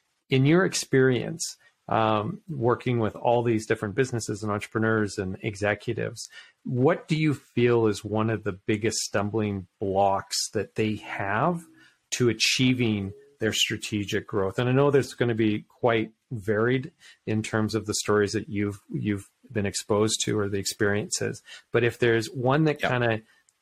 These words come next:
Speaker 1: bubbles to the surface more often than, than others, besides, I
Speaker 2: Yeah.
Speaker 1: guess, the advisory board, because I know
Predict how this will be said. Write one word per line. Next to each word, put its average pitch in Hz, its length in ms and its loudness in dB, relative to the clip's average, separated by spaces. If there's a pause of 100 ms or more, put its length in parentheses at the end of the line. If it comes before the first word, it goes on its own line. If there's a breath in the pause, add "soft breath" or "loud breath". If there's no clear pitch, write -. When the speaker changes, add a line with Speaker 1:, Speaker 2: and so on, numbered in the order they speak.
Speaker 1:
bubbles 120 440 2
to 120 160 2
the 110 60 2
surface 113 420 0
more 110 200 2
often 110 460 0
than, 95 380 -4 (180)
than 98 300 -4
others, 156 480 2 (420 soft breath)
besides, 123 920 0 (120)
I 117 60 -2
Speaker 2:
Yeah. 110 40 2 (120)
Speaker 1:
guess, 110 260 -2
the 117 140 0
advisory 104 500 0
board, 120 240 -4
because 110 240 -6
I 110 80 2
know 107 380 0